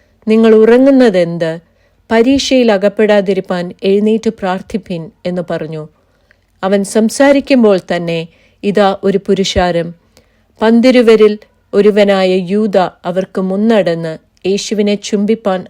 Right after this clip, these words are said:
അടുത്തുവന്നു. യേശു അവനോട്, "യൂദയെ, മനുഷ്യപുത്രനെ ചുംബനം കൊണ്ടോ കാണിച്ചു കൊടുക്കുന്നത്?" എന്ന് പറഞ്ഞു.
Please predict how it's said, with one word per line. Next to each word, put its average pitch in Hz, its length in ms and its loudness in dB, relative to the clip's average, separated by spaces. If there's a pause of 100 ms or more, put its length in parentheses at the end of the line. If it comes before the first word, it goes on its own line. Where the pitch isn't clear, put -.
അടുത്തുവന്നു. 165 720 -6 (600)
യേശു 202 280 2
അവനോട്, 180 560 0 (500)
"യൂദയെ, 214 640 2 (400)
മനുഷ്യപുത്രനെ 226 840 -2
ചുംബനം 220 600 0
കൊണ്ടോ 185 440 -2
കാണിച്ചു 185 360 -6
കൊടുക്കുന്നത്?" 165 720 -6 (220)
എന്ന് 185 280 -2
പറഞ്ഞു. 156 400 -6